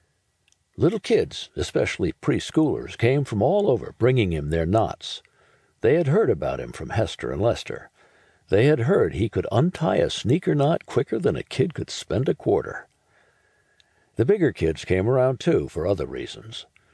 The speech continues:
From Moore Street and Arch Street and Chestnut and Green, heading for the vacant lot to check out the new kid, to test him, to see if everything they'd heard was true, to see how good he really was,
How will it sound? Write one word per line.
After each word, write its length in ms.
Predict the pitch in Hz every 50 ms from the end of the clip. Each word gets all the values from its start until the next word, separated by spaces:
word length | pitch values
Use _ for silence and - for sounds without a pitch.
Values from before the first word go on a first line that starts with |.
| _ _ _ _ - _ _
From 200 | - 107 107 98
Moore 300 | 101 120 151 160 160 147
Street 480 | - - - - 135 139 143 143 139
and 120 | 135 92 82
Arch 260 | 98 117 110 - -
Street 460 | - - - 92 104 117 120 123 123
and 160 | 127 104 92
Chestnut 680 | - - - 104 98 - - - 98 95 92 98 107 101
and 160 | 101 110 113
Green, 540 | 85 78 82 85 85 80 80 82 90 95 98 _ _ _ - - _ _ _ _ _ _ _ _ -
heading 360 | - 107 135 147 165 165 156
for 140 | 143 - 151
the 140 | 120 123 110
vacant 400 | 107 120 127 135 - 117 101 -
lot 320 | 98 92 71 69 - -
to 100 | - 90
check 320 | - - - 101 95 - 104
out 220 | 98 98 98 -
the 80 | - 92
new 180 | 92 90 80
kid, 380 | - - - 62 62 - - - _ _ -
to 100 | 202 190
test 340 | - 170 123 - - -
him, 300 | - - - - - _ _ _ _ _ _ _ _ _ _ _ _ -
to 100 | 120 107
see 200 | - 185 190 165
if 120 | 123 120
everything 560 | 139 147 135 131 117 110 - 113 113 107 92
they'd 260 | 85 107 107 95 78
heard 380 | 80 90 113 113 85 71 71 67
was 140 | - - -
true, 500 | - - 131 143 113 78 - - - - _ _ _ _ _ _ _ _ _ -
to 100 | - 71
see 220 | - - 120 98 71
how 280 | - 87 110 117 113
good 380 | 98 80 - - 104 110 104 -
he 200 | - 85 - 117
really 400 | 92 - - 87 107 117 95 82
was, 560 | 95 95 85 76 78 - - - - - -